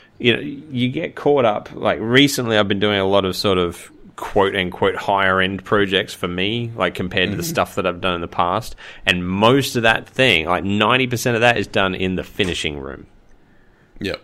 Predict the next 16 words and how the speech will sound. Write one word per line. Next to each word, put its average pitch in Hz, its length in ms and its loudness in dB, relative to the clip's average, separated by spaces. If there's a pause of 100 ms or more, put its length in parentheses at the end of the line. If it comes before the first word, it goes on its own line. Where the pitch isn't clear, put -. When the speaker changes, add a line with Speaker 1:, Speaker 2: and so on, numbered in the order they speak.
(360)
Speaker 1:
It's 104 280 0
really 107 640 2
cool 120 380 4
to 92 100 -2
have 101 240 0
something 95 400 -2
that 90 160 -6
drives 95 400 2
you 87 60 -6
to, 87 80 -4
like, 85 280 -2
"I 98 120 2
wanna 101 240 0
forge 104 580 -4
something 90 360 -6
better." 76 300 -10